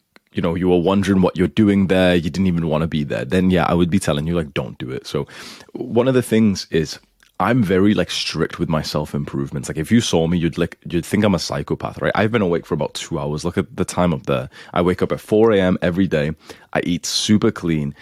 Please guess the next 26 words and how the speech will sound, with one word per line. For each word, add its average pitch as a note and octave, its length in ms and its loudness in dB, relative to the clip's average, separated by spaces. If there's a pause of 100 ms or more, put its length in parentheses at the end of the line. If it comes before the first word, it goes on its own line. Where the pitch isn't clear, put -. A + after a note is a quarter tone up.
(160)
I E2 100 -4
train F2+ 600 0
really F#2 240 4
fucking F2+ 360 -2
hard, D#2+ 280 2
and D#2+ 100 -4
I'm D2+ 120 -4
just D2+ 180 -8
relentless D#2 680 -4
with D#2 120 -2
my D2 120 -4
work, E2+ 360 0
my D2 120 0
self-improvement, D2 720 -6
fitness, - 380 -4
everything, C#2+ 420 -10
right? D3+ 160 -6 (840)
At - 140 -6
the G#2+ 60 0
same B2+ 300 0
time, G#2 300 0
through F2+ 180 -2
the E2+ 100 2
last F2+ 260 0
four F#2 260 2
years, E2+ 400 -4